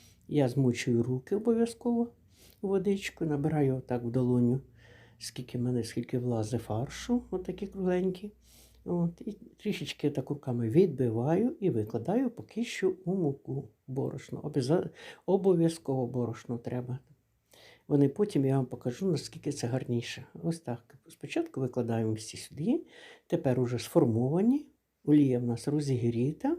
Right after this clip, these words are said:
Сковорідка. Тепер я буду робити їх продовгувати форми і приплюснувати їх не буду, щоб вони були кругленькі. Ми їх об-, обсмажимо. Ось такі, щоб вони були. Обсмажимо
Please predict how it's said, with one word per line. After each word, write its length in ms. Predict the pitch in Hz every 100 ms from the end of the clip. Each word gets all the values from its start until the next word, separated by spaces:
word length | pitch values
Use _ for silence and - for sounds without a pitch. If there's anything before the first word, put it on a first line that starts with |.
| - _ _ _ - - -
Сковорідка. 720 | - - 220 208 208 208 170
Тепер 380 | - 170 233 220 _ _ _ _ _ _ _ _ -
я 240 | - 151 127
буду 300 | 147 147 139
робити 340 | 131 139 143
їх 120 | 131
продовгувати 880 | - 143 139 127 123 123 127 123 127 113
форми 440 | - 214 262 233 185
і 80 |
приплюснувати 760 | - 127 - 220 240 143 - 135
їх 140 | 131
не 60 | 135
буду, 160 | 139 139
щоб 180 | 120
вони 160 | 135 185
були 180 | 226 143
кругленькі. 680 | - 117 120 120 120 - _ - - - - _ _ _
Ми 160 | 156 147
їх 180 | 135 123
об-, 180 | - -
обсмажимо. 840 | - - 123 107 117 156 208 285 - _ -
Ось 140 | -
такі, 240 | 147 143
щоб 200 | 135 - 165
вони 140 | 143
були. 300 | 135 143 165 -
Обсмажимо 760 | 165 - 147 170 180 214 196